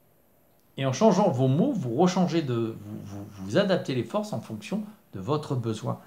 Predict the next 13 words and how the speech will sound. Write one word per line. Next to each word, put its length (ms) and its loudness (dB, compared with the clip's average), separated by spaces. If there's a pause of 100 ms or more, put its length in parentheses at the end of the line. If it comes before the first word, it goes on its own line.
(240)
Et 60 -8
ça 120 -10
devient 360 -4 (260)
votre 640 0
prière, 480 -8 (360)
votre 440 -2
Notre 400 -2
Père, 340 -2 (360)
mais 180 -12 (140)
votre 300 -10
prière, 380 -2 (440)
votre 260 -8
demande 640 2